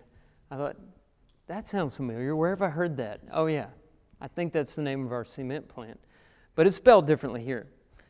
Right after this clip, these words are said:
Uh, "where there was a plot of ground full of lentils, and the men fled from the Philistines. But he took his stand in the midst of the plot and defended it and struck down the Philistines,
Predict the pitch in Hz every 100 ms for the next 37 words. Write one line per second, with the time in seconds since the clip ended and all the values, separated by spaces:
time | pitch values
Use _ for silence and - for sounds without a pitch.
0 | _ - 160 156 151 143 147 180 185 170
1 | 175 160 143 156 - 190 214 226 185 151
2 | 165 160 151 151 - 185 180 147 147 175
3 | 190 170 117 80 - - - _ _ _
4 | _ _ _ 156 165 160 214 226 - 185
5 | 185 175 - 175 156 - 151 151 - 143
6 | 110 - - - - - - - - 156
7 | 147 247 262 240 220 220 - - 196 190
8 | 190 190 - 160 147 180 185 - 180 170
9 | - 147 120 113 - - _ _ _ -
10 | 143 147 - 208 220 214 196 185 151 143
11 | - 190 190 180 180 165 - 151 143 -
12 | 147 143 139 -